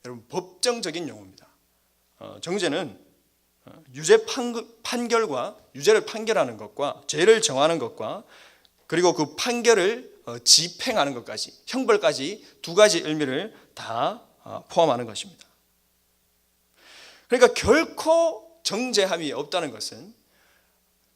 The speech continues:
죄의 판결, 이 사람이 죄를, 죄, 어떤 사람이 있을 때, 어떤 사람이 법정에 섰을 때 결코 정죄함이 없다는 것은 이 사람을 이렇게 법을 통해서 죄를 따져봤을 때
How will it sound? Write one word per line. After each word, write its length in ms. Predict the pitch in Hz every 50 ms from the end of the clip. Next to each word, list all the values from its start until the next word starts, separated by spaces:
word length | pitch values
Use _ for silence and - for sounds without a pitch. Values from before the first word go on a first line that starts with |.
| _ -
죄의 500 | - - 165 190 240 254 269 262 262 -
판결, 540 | - 254 233 240 214 233 190 135 - - - -
이 80 | 233
사람이 320 | 226 285 247 240 208 214 -
죄를, 580 | - 156 170 208 240 240 233 - - _ _ _ _ _ _ -
죄, 680 | - - 160 180 214 233 240 240 - - - - - - _
어떤 220 | - 208 208 233 226
사람이 300 | 214 202 208 214 180 151
있을 240 | 127 - 151 -
때, 80 | - 139 - - -
어떤 200 | 190 - 214 208
사람이 420 | 208 190 190 185 160 156 156 151
법정에 320 | - 160 160 - 202 180 160
섰을 360 | - 139 127 - 127 117 -
때 220 | 165 160 - - - -
결코 360 | - 160 180 240 233 - 262
정죄함이 380 | - - 180 208 196 190 165 151
없다는 300 | 135 135 - 156 147 131
것은 380 | 113 107 107 - 160 156 117 - - - - - - -
이 80 | - 233
사람을 840 | 240 247 233 226 214 208 208 202 208 208 240 233 - - - _ -
이렇게 380 | 170 165 196 160 - - - -
법을 320 | 175 185 208 233 226 220
통해서 600 | - - 185 190 180 185 185 185 180 185 180 - -
죄를 240 | - 180 196 220 214
따져봤을 500 | 220 196 208 214 180 151 - - 139 -
때 200 | 180 160 -